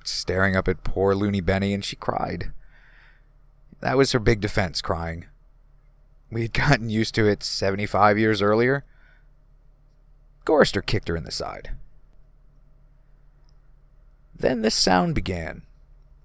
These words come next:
It was light, that sound. Half sound and half light,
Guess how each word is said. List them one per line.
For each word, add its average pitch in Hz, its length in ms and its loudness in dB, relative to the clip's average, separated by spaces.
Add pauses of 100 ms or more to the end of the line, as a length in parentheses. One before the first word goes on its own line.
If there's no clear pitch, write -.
(680)
It - 120 -10
was 135 140 -4
light, 160 320 2 (180)
that 90 180 -2
sound. 92 460 -4 (1500)
Half 147 260 4
sound 135 480 2
and 95 240 -6
half 117 360 2
light, 107 300 4